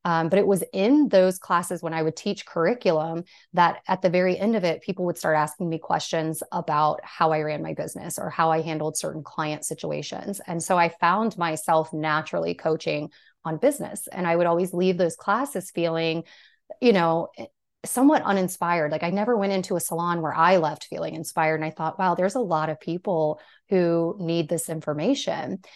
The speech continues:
And I was lucky enough to learn a lot of it from Nick and his mentors. So my first step was, "I'm gonna write a book." So I wrote the book. And, um, from there, you know, it's pretty generalized because it's hard to speak on people's specific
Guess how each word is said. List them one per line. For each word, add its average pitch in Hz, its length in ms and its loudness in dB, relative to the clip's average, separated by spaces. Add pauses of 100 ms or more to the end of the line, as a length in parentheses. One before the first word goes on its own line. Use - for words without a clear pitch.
(120)
And 180 260 2
I 160 200 6
was 220 180 2
lucky 170 240 0
enough 160 220 -4
to - 100 -8
learn 160 260 -4
a 151 60 -4
lot 156 240 2
of 208 80 0
it 156 140 -2
from 156 200 -4
Nick 156 320 -2
and 156 160 -4
his 208 260 -2
mentors. - 640 -6 (320)
So 185 180 4
my 180 140 0
first 240 320 0
step 180 240 2
was, 175 200 2
"I'm 175 100 -2
gonna 160 120 -2
write 156 160 2
a 151 40 -4
book." 151 340 -4 (240)
So - 160 -2 (160)
I 175 220 2
wrote 165 260 0
the 165 80 -2
book. 185 480 0 (160)
And, 165 500 -2
um, 156 300 -2
from 170 260 -2
there, 175 420 6
you 196 140 0
know, 240 120 -2
it's 214 140 -4
pretty 269 220 0
generalized 180 640 2
because 170 220 -4
it's 170 120 -6
hard 175 260 0
to 170 80 -4
speak - 400 -4
on 170 120 -4
people's 170 380 -2
specific - 600 -2